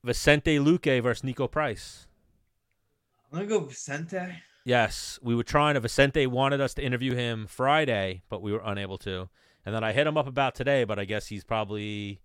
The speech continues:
Speaker 1: I think he might be coming from Brazil.
Speaker 2: This is, uh,
Speaker 1: A
Speaker 2: a re-,
Speaker 1: rematch.
Speaker 2: a rematch.
Speaker 1: Price won the first time. Yes, you are
Speaker 2: Did he?
Speaker 1: correct. Yeah. I believe he decisioned Vicente the first time.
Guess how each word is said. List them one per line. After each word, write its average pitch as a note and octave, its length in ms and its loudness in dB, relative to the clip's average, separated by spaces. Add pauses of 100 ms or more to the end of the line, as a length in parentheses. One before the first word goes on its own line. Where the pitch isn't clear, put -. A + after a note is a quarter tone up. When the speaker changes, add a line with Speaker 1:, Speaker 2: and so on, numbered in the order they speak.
(640)
Speaker 1:
I G2 80 -4
think - 220 -6
he C#3+ 100 -4
might A#2+ 180 0
be B2 100 -6
coming B2 380 -4
from G#2+ 220 -6
Brazil. F#2 500 -8 (120)
Speaker 2:
This A3 260 2
is, G#3+ 1200 6
uh, C#3+ 640 4 (640)
Speaker 1:
A - 60 -4
Speaker 2:
a - 20 -4
re-, A#2+ 140 0
Speaker 1:
rematch. - 400 -2
Speaker 2:
a - 260 -10
rematch. C#3 540 -4
Speaker 1:
Price A#2 300 0
won A#2 180 -4
the G#2+ 80 -6
first A2 280 -2
time. F2+ 300 -10 (2000)
Yes, - 540 -16 (100)
you G2 140 -8
are G2+ 100 -2
Speaker 2:
Did A#3 80 -8
he? A#2 60 -8
Speaker 1:
correct. A2 540 -4
Yeah. F#2+ 460 -10 (1300)
I F#2+ 80 -6
believe G2+ 340 -6
he G#2+ 100 -6
decisioned F#2 680 -6
Vicente F2 460 -12
the E2+ 80 -16
first F2+ 300 -10
time. F2 280 -16